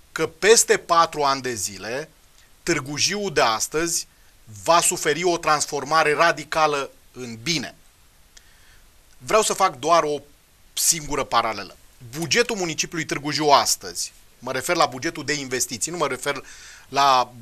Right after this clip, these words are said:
bugetul de salarii sau la bugetul pe care l-am pentru întreținerea orașului.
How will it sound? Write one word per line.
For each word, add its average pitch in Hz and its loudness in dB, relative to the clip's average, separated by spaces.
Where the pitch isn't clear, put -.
bugetul 139 -6
de 123 -6
salarii 127 2
sau 120 -4
la 123 2
bugetul 127 -10
pe 127 -8
care 123 -2
l-am 139 2
pentru 139 -8
întreținerea 131 -2
orașului. 117 -2